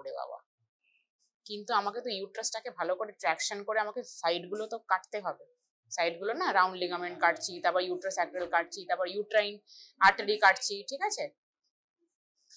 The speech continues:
দিয়ে, আহ, so we'll use it for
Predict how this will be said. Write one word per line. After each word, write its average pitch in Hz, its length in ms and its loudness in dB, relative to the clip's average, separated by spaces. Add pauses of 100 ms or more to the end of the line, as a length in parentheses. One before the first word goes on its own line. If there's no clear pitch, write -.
(340)
দিয়ে, 233 180 2
আহ, 170 520 2
so 240 340 -2 (520)
we'll 277 220 0 (580)
use 240 180 0
it - 40 -10
for 302 220 6